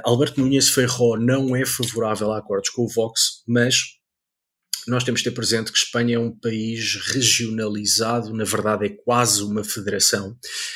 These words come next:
Isso faz com que os partidos locais tenham uma enorme autonomia face ao Partido Nacional.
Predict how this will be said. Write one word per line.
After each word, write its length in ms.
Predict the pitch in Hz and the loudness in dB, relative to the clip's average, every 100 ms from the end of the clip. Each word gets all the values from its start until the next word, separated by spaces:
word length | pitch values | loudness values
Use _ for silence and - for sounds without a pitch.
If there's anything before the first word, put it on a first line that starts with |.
| - | -6
Isso 220 | 120 131 - | 0 2 2
faz 160 | 131 | 0
com 160 | - 127 | 0 -2
que 100 | 135 | 0
os 80 | 131 | 0
partidos 480 | 131 127 127 117 117 | 0 -2 -4 -6 -6
locais 500 | 113 - 117 117 - | -6 -4 0 2 0
tenham 240 | 120 120 | 0 0
uma 120 | 120 | 2
enorme 680 | 123 120 117 120 113 113 113 - - | 4 4 4 4 2 -2 -8 -16 -10
autonomia 640 | - 113 120 110 110 110 107 | -6 -4 -2 -4 -2 -4 -4
face 360 | - 107 107 | -2 0 0
ao 160 | 117 107 | 0 -2
Partido 380 | 120 117 117 110 | -4 -4 -6 -2
Nacional. 500 | 104 - 113 104 | 0 0 0 -2